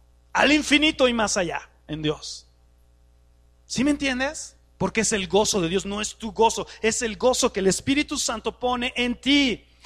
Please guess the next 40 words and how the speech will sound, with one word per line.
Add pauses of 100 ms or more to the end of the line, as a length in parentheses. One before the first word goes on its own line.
(140)
El
gozo
de
Dios,
por
eso
esa
obra
es
tan
necesaria. (220)
Y
si
no
eres
feliz,
si
te
vuelves
infeliz
y
logra
entrar
la
infelicidad
en
tu
vida, (220)
entonces
te
vuelves
débil (140)
y
cada
vez
más
débil (160)
y
más
débil